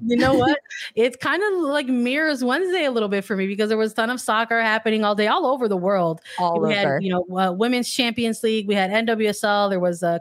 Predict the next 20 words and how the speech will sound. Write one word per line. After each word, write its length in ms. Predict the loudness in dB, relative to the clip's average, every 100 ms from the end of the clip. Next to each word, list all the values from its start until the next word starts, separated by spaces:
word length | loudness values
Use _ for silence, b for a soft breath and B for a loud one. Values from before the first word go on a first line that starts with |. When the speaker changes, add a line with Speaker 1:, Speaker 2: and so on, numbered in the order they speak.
| -2
Speaker 1:
concacaf 460 | -4 -2 -2 -2 0
men 180 | -2 -2
qualifiers 580 | 0 0 2 2 2
that 100 | 2
were 100 | 0
taking 300 | -2 -6 -6
place. 300 | -2 -2 -2 -8 B B B
It 60 | -2
was 80 | 0
very, 240 | 2 2
very 200 | 2 0
chaotic, 500 | 0 0 2 2 2
Speaker 2:
Right. 100 | 2
Speaker 1:
uh, 220 | 0 0
on 120 | 0 2
Wednesday. 420 | 0 0 0 2
It 40 |
was 160 | 2 2
outrageous, 460 | 0 0 -2 -6
but 240 | -2 -2